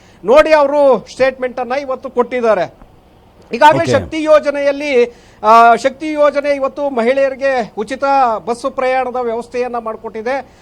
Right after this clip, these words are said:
Speaker 1: ಆ, ಸುಮಾರು ಮೂರು ಲಕ್ಷದ, ಆ, ಮೂರು ಕೋಟಿ ತೊಂಬತ್ತು ಲಕ್ಷ ಜನ, ಆ, ಈ ಒಂದು ಪ್ರಯಾಣದಲ್ಲಿ ಓಡಾಟವನ್ನ ಮಾಡಿದ್ದಾರೆ. ಅಂದ್ರೆ ಅಷ್ಟು ಜನ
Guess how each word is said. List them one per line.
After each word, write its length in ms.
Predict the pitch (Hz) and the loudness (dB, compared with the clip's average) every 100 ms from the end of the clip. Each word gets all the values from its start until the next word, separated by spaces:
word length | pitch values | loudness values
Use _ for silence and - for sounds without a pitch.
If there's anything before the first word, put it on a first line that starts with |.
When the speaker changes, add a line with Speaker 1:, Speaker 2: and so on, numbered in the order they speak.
| _ _ | _ _
Speaker 1:
ಆ, 140 | 214 240 | 0 0
ಸುಮಾರು 520 | 277 302 302 302 302 | 0 -2 2 2 0
ಮೂರು 320 | 262 285 320 | -2 -4 -2
ಲಕ್ಷದ, 420 | 302 285 - 285 285 277 233 - 208 | -4 -6 -4 -2 0 0 -4 -6 -2
ಆ, 140 | 220 | -2
ಮೂರು 340 | 226 285 302 | 0 -4 -4
ಕೋಟಿ 460 | 285 285 285 285 302 | 0 2 2 -2 -6
ತೊಂಬತ್ತು 500 | 254 226 285 294 285 | -4 -2 -2 -2 -4
ಲಕ್ಷ 240 | 277 - 247 | -8 -8 -8
ಜನ, 200 | 226 247 294 254 233 _ _ - | -6 -4 0 -2 -4 _ _ 0
ಆ, 180 | 214 233 | 4 4
ಈ 360 | 247 285 277 | 2 -6 -8
ಒಂದು 580 | 277 269 277 277 262 240 - - | -6 -6 0 2 4 2 -2 -4
ಪ್ರಯಾಣದಲ್ಲಿ 760 | 240 277 277 269 269 269 247 | 0 2 0 -2 -2 0 -2
ಓಡಾಟವನ್ನ 640 | 202 233 285 269 254 262 | 0 0 2 0 -2 -4
ಮಾಡಿದ್ದಾರೆ. 480 | 247 240 220 190 156 202 | -2 -2 -2 -4 -6 -8
ಅಂದ್ರೆ 240 | 233 269 | -2 0
ಅಷ್ಟು 260 | 226 - 254 | 0 -2 -4
ಜನ 180 | 269 | 0